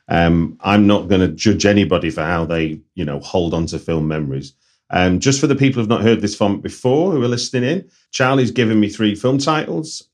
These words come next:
I'll give him a prompt. We're gonna do, um, five minutes talking about those films. Uh, and then when the bell goes off, we'll move on to the next film. That sound like it makes sense to you, Charlie?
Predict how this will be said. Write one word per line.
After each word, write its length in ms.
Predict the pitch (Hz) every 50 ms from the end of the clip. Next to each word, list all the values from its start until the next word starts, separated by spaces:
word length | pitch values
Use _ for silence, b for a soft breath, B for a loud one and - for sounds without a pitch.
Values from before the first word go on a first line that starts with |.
| -
I'll 120 | 95 101 98
give 160 | 98 101 95
him 60 | 101
a 80 | 92 92
prompt. 540 | - 123 127 147 175 156 - - - - _ _ _ _ _ _ _ -
We're 200 | 107 110 104 -
gonna 240 | 104 98 98 92
do, 520 | 90 90 95 95 92 90 85 85 82 78 - _ _ -
um, 400 | 90 87 85 82 80 80 78 - _ _ _ _ _
five 380 | _ - 120 117 107 90 82
minutes 580 | 92 95 104 120 - - - - - - - _ _ -
talking 380 | - 113 107 104 - - 98
about 260 | 92 90 98 98 90
those 240 | 85 90 95 92 -
films. 680 | - - 107 110 117 127 139 143 139 - - - - _ _ _ _ _ _ _ _ _ -
Uh, 300 | - 98 101 101 101 95 -
and 180 | 107 107 110 107
then 180 | 110 113 113
when 160 | 113 113 110 110
the 60 | 107
bell 260 | 110 113 110 110 110
goes 280 | 107 110 110 107 107 123
off, 400 | 127 147 - - - - - _ _ _ _ _ _ _ _ _ _ _ _ _ -
we'll 200 | 107 107 107 104
move 220 | 104 101 101 92
on 140 | 101 98 98
to 100 | - -
the 60 | 113
next 280 | 107 107 - - - -
film. 360 | - 156 170 170 95 67 - _ _ _ _ _ -
That 100 | - -
sound 340 | - - 123 113 117 110 92
like 140 | 120 120 104
it 40 |
makes 180 | 117 113 104 -
sense 260 | - 123 117 110 -
to 60 | -
you, 80 | 123 123
Charlie? 440 | 123 - 139 127 139 160 175 180